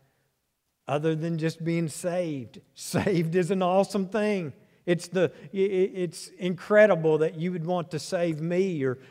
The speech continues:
save any of us that are here today. But God, when we allow you to take up residence in our life, when we accept you as our personal Lord and Savior, we make you Lord of our life, which means we give you full control.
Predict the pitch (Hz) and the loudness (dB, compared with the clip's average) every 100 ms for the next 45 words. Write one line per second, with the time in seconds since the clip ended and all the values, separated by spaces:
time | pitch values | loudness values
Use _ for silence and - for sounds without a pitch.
0 | _ - 196 190 175 185 190 156 143 143 | _ -4 4 4 4 0 0 0 -2 -4
1 | - 160 151 147 175 185 160 143 135 120 | -2 0 2 2 2 0 0 -4 -6 -10
2 | - _ _ _ _ _ _ _ _ _ | -16 _ _ _ _ _ _ _ _ _
3 | _ 170 165 185 196 180 180 180 190 208 | _ -4 2 4 4 0 -4 -4 2 2
4 | 196 170 - _ _ _ _ _ _ 151 | 2 -4 -14 _ _ _ _ _ _ 0
5 | 170 180 190 190 180 202 180 - 208 180 | 4 4 4 2 2 0 -2 0 0 2
6 | 196 180 185 202 180 180 170 - 196 190 | 0 4 6 6 2 -2 -2 0 0 2
7 | 170 165 175 202 160 139 160 160 185 180 | 2 2 2 2 0 -2 -6 -2 -2 -2
8 | - 196 202 202 185 175 160 160 139 202 | 0 2 2 -2 -4 -2 0 -2 0 0
9 | 185 - 160 170 175 185 160 143 - 190 | 0 -2 -8 -4 -2 -2 -4 -10 -6 -2
10 | 208 160 143 127 - _ _ _ _ _ | -2 -2 -4 -6 -12 _ _ _ _ _
11 | - 196 202 202 202 196 180 175 214 220 | 0 2 4 2 2 0 4 6 8 6
12 | 165 - 170 175 170 170 165 190 165 135 | 4 0 -4 2 4 4 4 2 0 -2
13 | 165 156 175 196 185 160 196 175 202 202 | -6 -6 -4 -2 -2 -2 -4 -4 -4 -4
14 | 196 202 214 214 214 214 208 196 - 220 | -4 0 2 4 2 0 -6 -6 -2 -4
15 | 254 196 | -2 -6